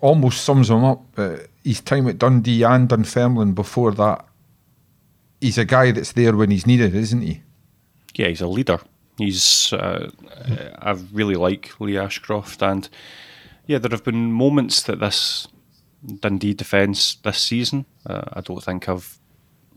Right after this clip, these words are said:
Speaker 2: I think the best way to put it would be we maybe haven't quite looked like the sum of their parts in terms of the, the individuals that they've got in there, but, um, Lee Ashcroft is, is one of those individuals who is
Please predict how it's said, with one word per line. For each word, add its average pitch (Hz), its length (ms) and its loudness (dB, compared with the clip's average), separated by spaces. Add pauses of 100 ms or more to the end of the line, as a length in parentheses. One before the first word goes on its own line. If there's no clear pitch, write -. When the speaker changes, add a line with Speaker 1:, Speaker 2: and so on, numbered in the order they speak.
Speaker 2:
I - 440 -20
think 90 100 -6
the 87 60 -4
best 104 200 0
way 107 80 0
to - 60 -4
put 113 160 2
it 85 80 2
would 98 120 -2
be 101 100 0
we 101 120 0
maybe 101 260 2
haven't 101 340 -2
quite 101 180 0
looked 113 200 0
like 104 120 -4
the 101 80 -4
sum 107 200 0
of 101 120 -4
their 98 100 -2
parts - 520 0
in 113 120 -6
terms 107 300 0
of 95 180 -4
the, 95 240 2
the 101 80 2
individuals 104 600 0
that - 80 -4
they've 95 160 -4
got 107 200 -2
in 123 140 0
there, 135 220 4
but, - 300 0 (460)
um, 95 320 -2
Lee 107 160 0
Ashcroft 95 520 -2
is, 92 180 -4
is 92 180 -6
one 104 160 2
of 101 120 -4
those 104 160 -4
individuals 95 560 -4
who 98 260 -2
is 87 400 -6